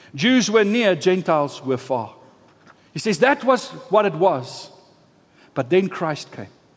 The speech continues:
And Christ is the only way to God. There is one door to God.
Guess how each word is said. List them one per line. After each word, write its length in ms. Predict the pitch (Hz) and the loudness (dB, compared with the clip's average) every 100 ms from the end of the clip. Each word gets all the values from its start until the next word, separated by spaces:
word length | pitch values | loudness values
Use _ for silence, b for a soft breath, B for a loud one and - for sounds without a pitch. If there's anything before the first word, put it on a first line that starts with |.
| _ _ _ _ _ b b b b | _ _ _ _ _ b b b b
And 160 | 196 | -2
Christ 440 | - 311 302 - - | 4 4 4 0 -2
is 160 | 226 | -2
the 140 | 226 254 | 0 4
only 420 | 320 320 285 269 | 4 6 6 4
way 340 | 208 247 196 | 4 2 2
to 140 | - 190 | -2 -4
God. 340 | 160 139 113 - | 0 0 -2 -2
There 100 | 208 | 2
is 200 | 240 220 | 2 0
one 500 | 143 240 311 302 247 | 0 4 4 4 2
door 520 | 156 262 220 156 - - - - | 4 4 6 2 -2 -16 -20 -12
to 100 | - | -4
God. 380 | 143 135 107 - | 0 0 -2 -12